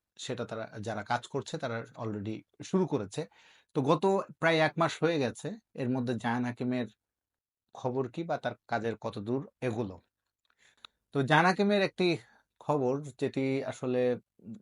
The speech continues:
আমি জানি না ফুটবল ফ্যানরা এটা কিভাবে নেবেন। আমার মনে হয় একটু ইতিবাচকভাবে নেওয়াই ভালো। তার পাসপোর্ট প্রক্রিয়া শুরু হচ্ছে বা হবে, সেটা আমি বলছি কতদূর কি অবস্থা, কিন্তু এখানে একটা বেশ জটিল একটা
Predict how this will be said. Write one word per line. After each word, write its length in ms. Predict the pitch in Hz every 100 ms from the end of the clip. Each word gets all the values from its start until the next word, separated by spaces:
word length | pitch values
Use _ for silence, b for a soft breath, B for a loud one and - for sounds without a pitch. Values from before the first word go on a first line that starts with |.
| -
আমি 140 | 127
জানি 180 | 123 147
না 100 | 147
ফুটবল 300 | - 131 131
ফ্যানরা 420 | 127 131 123 127
এটা 220 | - 110
কিভাবে 340 | 104 135 127 123
নেবেন। 340 | 117 110 113 -
আমার 220 | - 123 123
মনে 140 | 123
হয় 160 | 120 117
একটু 340 | _ 120 - _ _
ইতিবাচকভাবে 680 | 147 156 143 139 120 131 143
নেওয়াই 240 | 127 127
ভালো। 320 | 104 107 151 b b b b b _ _
তার 380 | 135 131 131 135 _
পাসপোর্ট 380 | 127 - 160 151
প্রক্রিয়া 460 | 160 - 170 165
শুরু 560 | 151 - 156 156 160 156 120 -
হচ্ছে 440 | 147 - - 175
বা 180 | 156 139 -
হবে, 200 | 135 151
সেটা 260 | - 139
আমি 140 | 139 131
বলছি 340 | 117 123 156
কতদূর 400 | 147 123 120 127
কি 120 | 120 127
অবস্থা, 320 | 131 - 151
কিন্তু 360 | - 139 139
এখানে 240 | 135 127 131
একটা 260 | 120 - - _ _ _ _ _ _ _
বেশ 240 | 160 - 113
জটিল 420 | 101 135 143 123
একটা 360 | 117 - 151